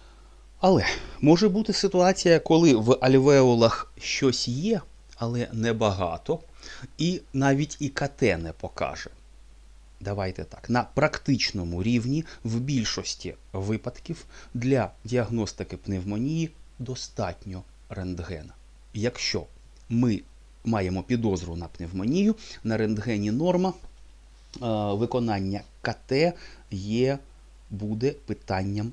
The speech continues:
індивідуального вирішення. Це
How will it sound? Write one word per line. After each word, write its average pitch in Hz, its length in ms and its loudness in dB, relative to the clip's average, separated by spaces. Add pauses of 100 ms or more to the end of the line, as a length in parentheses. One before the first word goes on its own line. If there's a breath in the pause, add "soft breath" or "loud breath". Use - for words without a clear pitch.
(120)
індивідуального 85 920 -6 (200)
вирішення. - 440 -14 (680)
Це 110 260 -6